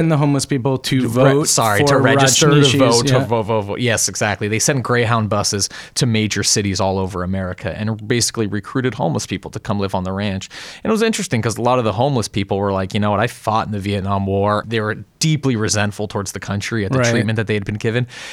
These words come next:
Speaker 2: And these people who wore red were reaching out a hand and saying, "Hop on board, you know, we'll give you shelter, we'll give you food, come be a part of our community." And so I think for a lot of homeless people, it was a very attractive, appealing offer.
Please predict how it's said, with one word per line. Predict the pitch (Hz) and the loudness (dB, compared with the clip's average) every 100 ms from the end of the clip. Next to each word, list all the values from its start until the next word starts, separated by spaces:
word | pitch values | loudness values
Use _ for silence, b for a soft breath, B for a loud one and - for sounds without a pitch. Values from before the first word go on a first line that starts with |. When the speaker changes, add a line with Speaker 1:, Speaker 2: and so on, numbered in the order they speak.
| B | B
Speaker 2:
And | 147 147 | 0 2
these | 160 | 0
people | - 170 160 151 | 0 -2 2 2
who | 156 | 4
wore | 156 143 | 2 2
red | 151 165 | 0 0
were | 107 | 0
reaching | 113 110 120 | 0 -2 0
out | 110 110 | 0 0
a | |
hand | 120 139 95 | 0 0 0
and | 98 | -2
saying, | 107 101 | -2 -2
"Hop | 107 107 117 | -2 0 0
on | 107 | 0
board, | 101 147 98 92 | 0 0 0 -2
you | 98 | -4
know, | 98 | -4
we'll | 101 92 98 | -4 -8 -6
give | 104 95 | -6 -4
you | 95 | -6
shelter, | - 101 - 113 | -2 -2 0 -2
we'll | 98 | -2
give | 95 95 | -4 -6
you | |
food, | - - 85 107 123 B B | -10 -6 -2 -2 -4 B B
come | - 110 | -2 2
be | 117 | 0
a | |
part | 110 113 | 2 0
of | 113 | 2
our | 113 | -2
community." | - 107 139 120 82 | -2 -2 0 0 -2
And | 78 95 | -4 -4
so | - 101 | -2 0
I | 98 | 0
think | 101 107 | -2 -4
for | 104 | -2
a | 101 | -2
lot | 95 | -2
of | 101 | -2
homeless | 123 120 | -2 -2
people, | - 95 90 90 85 | -4 -6 -6 -6 -6
it | |
was | 87 - | -6 -8
a | - - - | -12 -18 -6
very | 113 95 | -2 -2
attractive, | - 110 104 - 98 92 | -2 0 0 0 -6 -6
appealing | - 104 95 85 | -4 -4 -4 -4
offer. | 101 113 - 98 | -2 -2 -2 -4